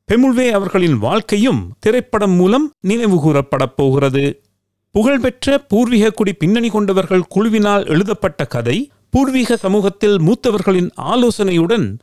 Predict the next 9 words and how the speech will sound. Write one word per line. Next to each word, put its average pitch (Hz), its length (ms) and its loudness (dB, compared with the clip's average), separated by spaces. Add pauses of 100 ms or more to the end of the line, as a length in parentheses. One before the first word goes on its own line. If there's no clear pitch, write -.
(120)
முழு 240 380 2
நீள 220 400 2
திரைப்படமாக 175 840 -2
வெளிவர 185 360 0
இருக்கிறது. 139 640 -2 (420)
அதன் 185 320 0
தயாரிப்பு 233 600 0
இந்த 220 280 2
ஆண்டு 156 420 0